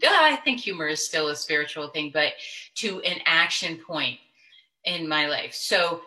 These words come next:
happiness can be a value. I live my life in happiness. I,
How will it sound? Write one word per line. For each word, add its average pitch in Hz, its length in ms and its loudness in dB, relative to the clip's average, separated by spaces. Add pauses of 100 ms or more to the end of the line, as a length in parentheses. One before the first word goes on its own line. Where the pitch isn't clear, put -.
(120)
happiness 233 880 -2 (180)
can 214 360 0
be 175 380 -4
a 160 100 -6
value. 160 540 2
I 143 80 -4
live 170 240 -6
my 165 140 -6
life 156 280 -2
in 151 100 -6
happiness. 147 920 -6
I, 180 220 2